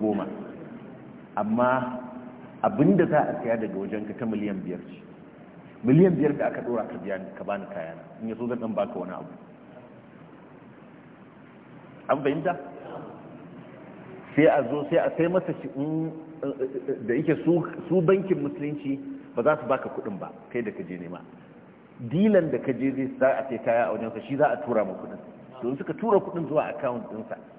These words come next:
to sai su baka kaya. Sai ka je, sai su je ka, to ka je wajen dila ka karɓi kaya. In ka je wajen dila, maimakon ya baka na miliyan goma ɗin nan, sai ya baka na miliyan biyar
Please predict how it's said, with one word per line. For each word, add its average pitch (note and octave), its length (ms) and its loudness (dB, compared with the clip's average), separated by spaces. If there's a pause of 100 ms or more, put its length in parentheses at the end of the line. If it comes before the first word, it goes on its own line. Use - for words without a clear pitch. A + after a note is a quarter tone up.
(1040)
to A2+ 200 -2 (120)
sai C#3+ 400 2 (200)
su B2 80 -10
baka A#2+ 360 -2
kaya. F2 260 -6 (480)
Sai B2 100 -2
ka B2 100 -8
je, C3+ 300 -2 (440)
sai C3+ 100 -4
su C3+ 160 -12
je C3 120 -6
ka, C3 100 -10
to - 120 -10
ka A2 120 -10
je G2+ 120 -6
wajen C3 300 0
dila B2+ 220 -2
ka - 80 -10 (100)
karɓi - 220 -12
kaya. F2 240 -10 (100)
In D3 80 -2
ka D#3+ 120 2
je D#3 100 2
wajen E3+ 340 4
dila, E3 320 0 (400)
maimakon C#3 320 0
ya D3+ 80 4
baka D#3+ 320 -4
na D3+ 80 -2
miliyan C#3 340 -2
goma A#2 200 -2
ɗin A2+ 120 -6
nan, G#2 140 -6
sai B2 80 -4
ya A#2+ 60 0
baka A2 260 -2
na G#2 100 -4
miliyan G2 380 -6
biyar A2 240 -2